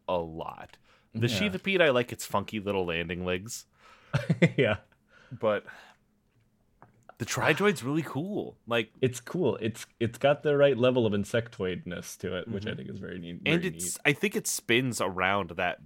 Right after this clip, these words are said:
Speaker 1: middle section, which is the droid controller.
Speaker 2: Spins, spinning is always a plus one.
Speaker 1: Mm-hmm, mm-hmm, mm-hmm.
Speaker 2: Yeah. Damn. Yeah. God, I feel
Speaker 1: Sheathipede.
Speaker 2: bad. I feel bad 'cause the Sheathipede, first of all, funky name.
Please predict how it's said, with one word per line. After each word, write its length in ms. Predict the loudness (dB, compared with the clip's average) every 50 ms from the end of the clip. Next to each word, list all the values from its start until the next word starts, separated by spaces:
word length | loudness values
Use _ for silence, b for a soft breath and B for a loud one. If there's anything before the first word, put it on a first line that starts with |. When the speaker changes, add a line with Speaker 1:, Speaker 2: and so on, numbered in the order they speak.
| -16
Speaker 1:
middle 380 | -14 -12 -8 -6 -6 -6 -6 -6
section, 500 | -8 -8 -8 -10 -10 -10 -12 -12 -12 -10
which 160 | -12 -12 -12
is 120 | -14 -16 -14
the 100 | -14 -12
droid 400 | -8 -8 -6 -6 -6 -6 -8 -10
controller. 580 | -16 -18 -16 -14 -12 -12 -10 -10 -12 -12 -14 _ _ _ _ _ _ _
Speaker 2:
Spins, 380 | -10 -8 -4 -2 0 0 0 0 -2 -4 -6
spinning 320 | -6 -4 -2 -2 0 -2
is 120 | -2 -4 -2
always 360 | -2 0 0 0 -2 -4 -6
a 40 | -10
plus 280 | -10 -10 -10 -10 -12
one. 240 | -14 -14 -14 -14 -16 -18 -20 _ _ _ _ _ _ _ -14
Speaker 1:
Mm-hmm, 180 | -14 -12 -12 -14
mm-hmm, 640 | -16 -16 -16 -18 -18 -16 -16 -18 -18 -18 -20 -20
mm-hmm. 280 | -20 -20 _ -20 -20 -20 -20 _ _ _ _ _ _ _ _ _ _ _ _ _ _ _ _ _ _ -2
Speaker 2:
Yeah. 560 | 0 0 2 2 2 4 4 4 4 2 -2 -8 _ _ _ _ _ _ _ _ _ _ _ _ _ _ _ _ -6
Damn. 360 | -2 -2 0 0 -2 -4 -8 -14 _
Yeah. 420 | -4 0 0 2 2 2 0 -2 -6 -10 _ _ _ _ _ _ _ _ _ _ _ _ _ _ _ _ _ _ _ _ _ _ _ _ _ _ _ _ _ _ _ _ _ _ _ _ _ _ _ _ _ _ _ _ _ _ _ _ _ _ -8
God, 180 | -4 -2 0
I 80 | 0 0
feel 160 | 0 2 2
Speaker 1:
Sheathipede. 20 | 4
Speaker 2:
bad. 240 | 6 4 4 2 2 -2
I 80 | -2
feel 160 | 2 2 4
bad 220 | 6 6 6 6 4
'cause 160 | 0 -2 -2
the 80 | -2 -4
Sheathipede, 640 | -2 0 -2 -2 -2 -2 0 0 2 0 0 -4
first 300 | -6 -2 -2 -2 0 0
of 60 | 0 0
all, 220 | 0 0 0 -4
funky 380 | -4 0 2 4 4 4 4 4
name. 320 | 4 2 0 -2 -2 -4